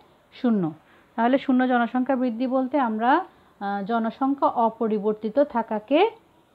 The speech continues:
বোঝাই। এরপর পাঁচ নম্বরে আসো জনসংখ্যার স্বাভাবিক বৃদ্ধির হার। তাহলে স্বাভাবিক ইংলিশ হচ্ছে normal, তাহলে normal growth rate।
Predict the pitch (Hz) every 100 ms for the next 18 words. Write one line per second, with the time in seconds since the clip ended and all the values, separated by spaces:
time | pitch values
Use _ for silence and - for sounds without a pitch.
0 | 196 185 160 160 143 - _ _ _ _
1 | _ _ _ _ _ _ _ _ - _
2 | _ 269 285 285 330 320 269 269 269 262
3 | 277 311 277 247 302 262 247 233 233 269
4 | 277 302 311 - 240 220 226 277 320 247
5 | 190 214 185 254 311 349 - - _ -
6 | 185 170 214 247 254 240 240 262 262 254
7 | 262 - 262 226 214 220 285 330 226 220
8 | 220 214 208 233 277 214 220 262 330 -
9 | - _ - 202 180 147